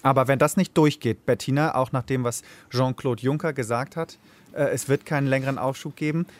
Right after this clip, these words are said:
dann gibt es tatsächlich den Hard Brexit. Das ist jetzt wirklich friss oder stirb, auch von Seiten der E U?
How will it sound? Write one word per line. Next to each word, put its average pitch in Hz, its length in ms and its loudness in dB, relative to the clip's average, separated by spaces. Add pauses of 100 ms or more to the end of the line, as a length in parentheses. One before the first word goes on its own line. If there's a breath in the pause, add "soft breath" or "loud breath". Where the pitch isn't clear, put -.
(160 loud breath)
dann 151 280 0 (160)
gibt 151 200 -4
es - 140 -4
tatsächlich 135 580 -4
den 120 240 -6
Hard 135 260 -2
Brexit. 156 520 -4
Das 139 180 0
ist 135 80 -10
jetzt 131 200 -4
wirklich 139 440 -4
friss - 380 -4
oder 135 160 -2
stirb, 151 280 -2
auch 120 140 -4
von 127 160 -6
Seiten 131 240 -2
der 131 120 -2
E 120 100 -2
U? 156 160 -4